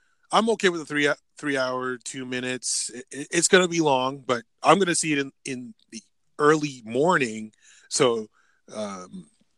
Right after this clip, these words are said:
I couldn't imagine going to see it at, like, ten o'clock at night or eleven o'clock at night. That, that's definitely not for me. <laughs> But I, I'm gonna see it bright and early in the morning,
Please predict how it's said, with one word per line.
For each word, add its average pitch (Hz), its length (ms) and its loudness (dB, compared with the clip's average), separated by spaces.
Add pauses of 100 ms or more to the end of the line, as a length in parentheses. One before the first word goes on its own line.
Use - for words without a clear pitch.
(640)
I - 140 8
couldn't 175 320 2
imagine 139 420 6
going 131 300 -6
to 131 120 -12
see 131 300 -4
it 123 160 -2
at, - 180 -8 (100)
like, - 200 -16
ten 143 200 -2
o'clock 127 360 2
at - 140 -8
night 117 540 0 (260)
or 113 180 -6
eleven 101 360 -4
o'clock 147 420 2
at 160 140 -4
night. 147 360 -2 (100)
That, 139 280 4 (1200)
that's 123 420 0
definitely 135 340 4
not 127 280 -2
for - 140 -14
me. 104 380 -14 (140)
<laughs> - 260 0 (560)
But 110 280 2 (100)
I, 117 200 2
I'm 117 160 0
gonna 120 200 2
see 120 140 2
it 110 80 -4
bright 160 240 8
and 160 80 2
early 151 260 4
in 147 100 -8
the 131 60 -8
morning, 131 540 -6